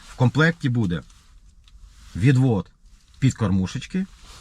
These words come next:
на жилку або на шнура.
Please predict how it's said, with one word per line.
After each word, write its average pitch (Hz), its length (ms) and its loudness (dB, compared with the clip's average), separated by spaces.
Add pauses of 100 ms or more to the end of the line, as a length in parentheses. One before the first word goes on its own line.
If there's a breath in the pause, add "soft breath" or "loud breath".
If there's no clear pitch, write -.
(1040 loud breath)
на 101 240 -2
жилку 95 580 -2 (200)
або 98 320 -2
на 90 320 0
шнура. 90 420 -4